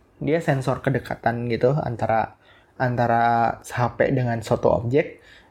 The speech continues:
Eh, fungsi yang paling standarnya adalah buat telepon. Jadi kalau misalkan ada telepon masuk, proximity sensornya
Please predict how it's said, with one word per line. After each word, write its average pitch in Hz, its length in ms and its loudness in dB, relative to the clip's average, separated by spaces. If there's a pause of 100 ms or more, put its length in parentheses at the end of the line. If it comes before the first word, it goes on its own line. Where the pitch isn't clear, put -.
(160)
Eh, 123 400 0
fungsi 139 480 2
yang 131 320 0
paling 135 160 0
standarnya 131 560 0
adalah 156 160 2
buat 127 160 0
telepon. 123 400 -4
Jadi 139 160 -2
kalau 117 160 -4
misalkan 120 240 -4
ada 120 120 0 (120)
telepon 120 320 -2
masuk, 143 400 -6 (640)
proximity 175 480 2
sensornya 170 420 0